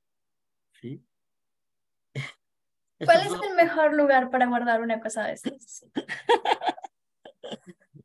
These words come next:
Speaker 1: Y, y eso lo cuento, oye, porque es precisamente lo que ocurre cuando usas un servidor en, en la nube. No sabes dónde está, cómo está mantenido. Es decir, si es una empresa seria, Amazon, Google, Azure, seguro está en un buen centro de datos.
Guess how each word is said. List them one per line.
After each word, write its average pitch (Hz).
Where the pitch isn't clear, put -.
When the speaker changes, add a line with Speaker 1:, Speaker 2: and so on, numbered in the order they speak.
Speaker 1:
Y, 202
y 226
eso 226
lo 330
cuento, 233
oye, 247
porque 180
es 202
precisamente 220
lo 220
que -
ocurre 196
cuando 170
usas 185
un 185
servidor 180
en, 190
en 165
la 151
nube. 190
No 160
sabes 190
dónde 180
está, 196
cómo 185
está 175
mantenido. 170
Es 185
decir, 185
si 208
es 208
una 240
empresa 208
seria, 156
Amazon, 139
Google, 139
Azure, 151
seguro 196
está -
en 185
un 180
buen 165
centro 156
de 127
datos. -